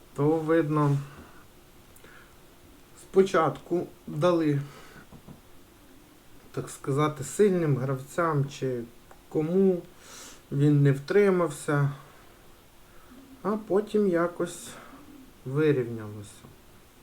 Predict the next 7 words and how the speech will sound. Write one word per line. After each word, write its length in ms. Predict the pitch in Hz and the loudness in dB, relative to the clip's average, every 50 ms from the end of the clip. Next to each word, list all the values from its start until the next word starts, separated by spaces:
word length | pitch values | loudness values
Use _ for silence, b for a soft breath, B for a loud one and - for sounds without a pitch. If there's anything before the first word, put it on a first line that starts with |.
| - - - - 247 254 254 247 247 240 233 233 B B B B B B B B - - - - - - - - - - - | -20 -20 -20 -20 -20 -20 -20 -20 -20 -20 -20 -20 B B B B B B B B -20 -20 -20 -20 -20 -20 -20 -20 -20 -20 -6
Так, 300 | - 143 147 135 139 - - | 0 0 0 0 -2 0 2
добренько, 680 | 196 226 254 220 156 - 120 120 117 110 107 - 127 | 4 4 4 2 0 -2 -4 -6 -8 -8 -8 -6 -4
розпочнемо. 840 | 131 160 170 165 - - 160 151 - - - 156 147 135 120 113 107 104 104 B B B B B B B B B B B - - - - - - - - - - - - - - - - - - - - - - - B B B B B B B B B B - - - - - - - - - - - - - - - - - - - - - | -4 -4 -4 -6 -8 -10 -10 -8 -8 -8 -4 -2 -2 -2 -2 -4 -8 -10 -14 B B B B B B B B B B B -20 -20 -20 -20 -20 -20 -20 -20 -20 -20 -20 -20 -20 -20 -20 -20 -20 -20 -20 -20 -20 -20 -20 B B B B B B B B B B -20 -20 -20 -20 -20 -20 -20 -20 -20 -20 -20 -20 -20 -20 -20 -20 -20 -20 -20 -16 -2
Мультика 440 | - 226 277 247 - - 190 - 143 | 4 4 4 4 4 0 0 0 -2
до-, 120 | 127 - 117 | -2 -2 -8
вкачав. 540 | - - - - 147 139 - - 110 98 - - - - - - - - - - - - - - - - - - - - - - - - - - - - - - - - - - - | -8 -10 -8 -6 -6 -6 -4 -6 -8 -8 -10 -14 -20 -20 -20 -20 -20 -20 -20 -20 -20 -20 -20 -20 -20 -20 -20 -20 -20 -20 -20 -20 -20 -20 -20 -20 -20 -20 -20 -20 -20 -20 -20 -18 -8
Думаю, 600 | 131 139 143 160 151 139 135 131 127 120 117 101 | -8 -4 -2 0 0 0 0 0 -2 -2 -4 -4